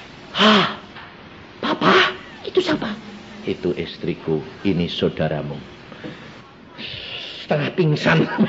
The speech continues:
<laughs> anaknya. "Papa nyimpen ini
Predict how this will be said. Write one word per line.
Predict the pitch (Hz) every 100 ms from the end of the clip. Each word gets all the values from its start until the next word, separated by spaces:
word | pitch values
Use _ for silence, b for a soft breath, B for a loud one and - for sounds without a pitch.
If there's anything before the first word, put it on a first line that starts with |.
| -
<laughs> | - - - 202 190
anaknya. | 170 160 156 151 - - B B B B
"Papa | 339 330 - 381
nyimpen | 370 349 240 220 - 208 202
ini | 202 233